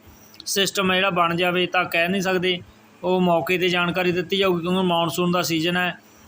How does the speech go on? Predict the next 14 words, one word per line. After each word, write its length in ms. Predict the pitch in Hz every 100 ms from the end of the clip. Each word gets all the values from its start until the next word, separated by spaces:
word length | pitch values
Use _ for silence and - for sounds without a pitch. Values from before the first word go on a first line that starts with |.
| - 196
ਕਈ 140 | 196
ਵਾਰੀ, 380 | 196 190 190 180
ਅ, 480 | - 175 180 180 175
ਤਿੱਤਰ 380 | 180 175 202
ਫੰਗੇ 260 | 185 185 190
ਜਿਹੇ 120 | 190
ਬੱਦਲ 340 | 170 156 175 170
ਨੇ 80 |
ਹੁੰਦੇ 200 | 165 165
ਨੇ 100 | 170
ਜਿਹੜੇ 140 | 180 185
ਛੋਟੇ 260 | 175 170
ਛੋਟੇ 200 | 185 180
ਜਿਹੇ, 180 | 180 170